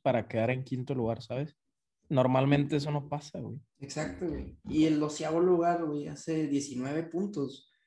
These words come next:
Speaker 2: Que, pues, han, han habido equipos que quedan fuera del repechaje con esos puntos.
Speaker 1: Sí.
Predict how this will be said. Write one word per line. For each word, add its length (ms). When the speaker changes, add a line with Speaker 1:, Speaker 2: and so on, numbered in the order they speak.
Speaker 2:
Que, 600
pues, 320
han, 400
han 200
habido 220
equipos 340
que 120
quedan 260
fuera 400
del 120
repechaje 460
con 140
esos 180
puntos. 420
Speaker 1:
Sí. 180